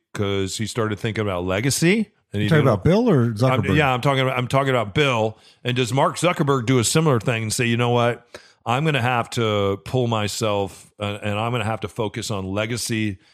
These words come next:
Speaker 1: and philanthropy at some point." Uh,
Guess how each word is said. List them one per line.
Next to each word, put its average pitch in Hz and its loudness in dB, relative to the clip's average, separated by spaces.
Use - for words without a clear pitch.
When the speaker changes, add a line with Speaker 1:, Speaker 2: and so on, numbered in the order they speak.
Speaker 1:
and 107 -8
philanthropy 104 -4
at 92 -6
some 95 -6
point." 92 -6
Uh, 95 -4